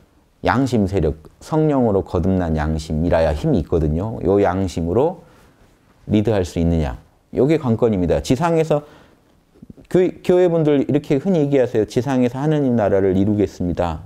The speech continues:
선포합니다. 반드시 지상에 하느님 나라를 만들겠습니다."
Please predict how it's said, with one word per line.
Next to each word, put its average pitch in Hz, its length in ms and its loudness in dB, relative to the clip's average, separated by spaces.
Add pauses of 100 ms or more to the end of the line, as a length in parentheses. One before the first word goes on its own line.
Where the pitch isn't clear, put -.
(120)
선포합니다. 101 840 -4 (520)
반드시 127 440 2
지상에 117 380 0
하느님 120 360 2
나라를 90 340 2
만들겠습니다." 82 920 -2